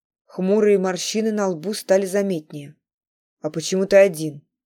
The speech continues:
после долгой паузы вдруг спросил отец. «Где Аня?» Ник нервно усмехнулся.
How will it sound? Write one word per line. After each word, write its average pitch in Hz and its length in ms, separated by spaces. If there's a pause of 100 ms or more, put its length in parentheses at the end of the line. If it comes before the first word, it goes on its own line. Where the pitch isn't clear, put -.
(140)
после 170 320
долгой 160 340
паузы 196 380
вдруг 170 280
спросил 185 400
отец. 180 500 (460)
«Где 156 360
Аня?» 156 400 (640)
Ник 175 400
нервно 180 420
усмехнулся. 175 840